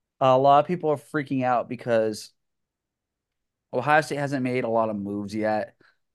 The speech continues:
But one, you know, I think Ryan Day's really embracing the competition aspect right now of, of having this, these bowl practices for, you know, it's the Cotton Bowl. It's not meaningless, but it's,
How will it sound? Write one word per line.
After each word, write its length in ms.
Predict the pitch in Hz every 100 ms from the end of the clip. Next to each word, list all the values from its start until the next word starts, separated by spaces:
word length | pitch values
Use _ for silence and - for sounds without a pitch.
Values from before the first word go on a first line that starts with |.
| -
But 200 | 139 139
one, 320 | 170 180 160 _ _ - - -
you 100 | 151
know, 120 | 147
I 120 | 139 147
think 260 | - 175
Ryan 300 | 147 156 156
Day's 240 | 147 147 120
really 720 | 117 135 139 143 156 143 -
embracing 680 | 131 123 117 117 127 127 131
the 60 | 120
competition 640 | - 117 110 - 98 113
aspect 480 | 113 113 - 120 113
right 180 | 120 117
now 320 | 127 127 -
of, 280 | - 110 104 -
of 220 | 110 98
having 560 | - 117 113 117 113 107
this, 180 | 104 -
these 260 | 120 110
bowl 300 | 98 110 110
practices 720 | 110 120 120 120 117 123 120 117 _ _ _ -
for, 320 | 143 135 131 - _ -
you 100 | 240
know, 120 | 220
it's 100 | 226
the 100 | 226
Cotton 460 | - 202 175 139
Bowl. 300 | 120 104 107 107
It's 160 | 123
not 240 | 180 175 123
meaningless, 680 | 117 127 151 156 160 151
but 180 | - 131
it's, 220 | 120 -